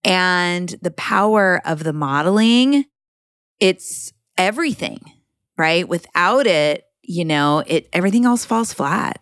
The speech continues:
So, yes, so good. And I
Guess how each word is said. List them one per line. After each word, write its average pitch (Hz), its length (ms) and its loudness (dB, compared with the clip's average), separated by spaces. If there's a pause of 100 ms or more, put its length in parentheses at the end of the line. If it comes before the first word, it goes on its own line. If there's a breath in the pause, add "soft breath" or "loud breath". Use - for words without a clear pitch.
So, 147 540 0 (580)
yes, 65 560 -4
so - 380 0
good. 571 760 2 (320)
And 240 100 2
I 294 120 2